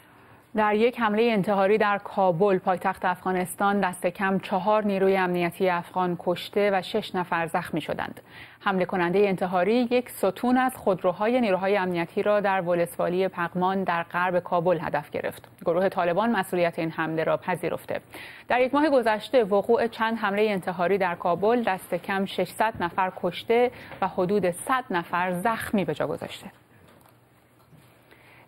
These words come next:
سفارت ایران در کابل خبر کشف سلاح ایرانی در ولایت غزنی افغانستان را تکذیب کرده. مقام‌های امنیتی غزنی شنبه مدعی شده بودند که در منطقهٔ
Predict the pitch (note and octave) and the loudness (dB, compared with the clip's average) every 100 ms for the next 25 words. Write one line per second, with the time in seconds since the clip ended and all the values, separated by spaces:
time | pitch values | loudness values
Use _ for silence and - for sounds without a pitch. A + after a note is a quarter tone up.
0 | - C#4 D4+ E4+ D#4+ C4+ C#4+ B3 G#3 G3+ | 0 2 4 2 4 4 4 2 0 0
1 | F#3 A3 A3+ - G3 F#3 G#3 A3+ A#3 - | 2 4 2 0 -2 0 0 0 0 0
2 | A3 A3+ - - G#3 G#3+ G#3+ - F#3+ G3+ | -2 -2 -10 -4 0 0 0 0 2 2
3 | A#3+ C4 A3 G3 F#3+ F3 G3+ A3+ F#3 F3+ | 2 2 2 2 2 2 2 2 2 0
4 | E3+ F#3 F3+ F#3+ A3+ G#3+ F#3 F3 A3+ B3 | 0 0 2 0 -2 -2 -2 -2 0 2
5 | G#3+ - F3+ F3 - G3 F#3+ F#3+ G3+ G3+ | 0 -2 -4 -4 -2 0 0 0 -4 -6
6 | - A#3+ - F3 D#3 D3+ - A#3 A#3+ A#3+ | -2 -2 0 -2 0 -4 -4 -2 0 2
7 | B3 A#3+ G#3+ G3+ G3 A3 F#3+ F3+ F3 A#3+ | 2 0 0 -2 0 0 2 -2 0 2
8 | C#4+ - - G3+ G3+ G#3+ A3 F#3 F#3 E3+ | 2 0 0 0 2 2 2 2 0 0
9 | G3+ G#3+ A#3 A3+ A#3 A3+ A3+ A#3 G#3+ G#3 | 0 2 2 2 2 0 0 0 0 0
10 | G3 F3 E3+ E3+ G3 G#3+ A3 | 0 -2 -2 -4 -2 2 2